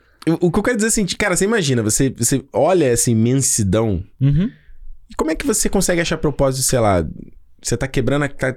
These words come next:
Speaker 1: puto no trabalho, você tá, sabe, caralho, você fala, pra quê? Daqui a cem anos, daqui a cinco anos ninguém nem vai lembrar disso.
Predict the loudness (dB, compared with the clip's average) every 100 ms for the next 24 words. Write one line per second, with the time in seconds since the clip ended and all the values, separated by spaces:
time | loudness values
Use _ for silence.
0 | -10 -12 -4 -2 0 0 0 0 2 2
1 | 2 2 0 0 0 -2 -2 -2 -2 -2
2 | -2 0 0 -2 -4 -10 _ -20 -20 -16
3 | -12 -10 -10 -8 -4 -2 -2 -2 0 2
4 | 2 2 2 0 0 -2 -4 -2 0 0
5 | 2 2 2 2 2 2 0 -4